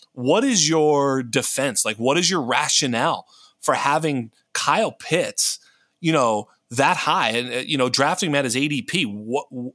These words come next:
give me the rationale." And it's like, it's simple. It's upside. Like, i-, i-, if, if I say there were two tight ends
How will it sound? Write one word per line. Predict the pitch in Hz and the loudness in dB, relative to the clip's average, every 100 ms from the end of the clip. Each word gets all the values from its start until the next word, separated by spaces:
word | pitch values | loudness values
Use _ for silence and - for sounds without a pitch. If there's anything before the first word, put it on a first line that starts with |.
| _ _ _ _ _ _ 127 | _ _ _ _ _ _ -4
give | 156 240 | 0 0
me | 226 | 0
the | 147 | 2
rationale." | 160 156 - 220 120 | 2 2 0 -2 -4
And | 110 | -4
it's | 123 | -2
like, | 127 113 _ - _ _ _ | -2 -6 _ -20 _ _ _
it's | - 135 | -4 0
simple. | - - 202 - - | 2 2 0 -2 -4
It's | - - | -4 0
upside. | 220 - - - - - - - | 2 2 -2 -8 -20 -20 -20 -4
Like, | 135 120 - - _ _ | -2 -2 -12 -20 _ _
i-, | 175 185 196 - | 0 0 -6 -10
i-, | 135 - | -20 -4
if, | 180 - - | -4 -4 -4
if | 147 | 0
I | 165 226 | 2 2
say | - 175 165 139 123 117 _ _ _ _ _ _ _ | 2 2 0 -2 -4 -6 _ _ _ _ _ _ _
there | 123 143 143 | -2 2 2
were | 139 135 | 2 -2
two | 127 - 220 226 214 | 0 0 2 0 0
tight | - 196 185 160 | 0 0 0 0
ends | 139 101 - - - - | -2 -4 -6 -4 -2 -4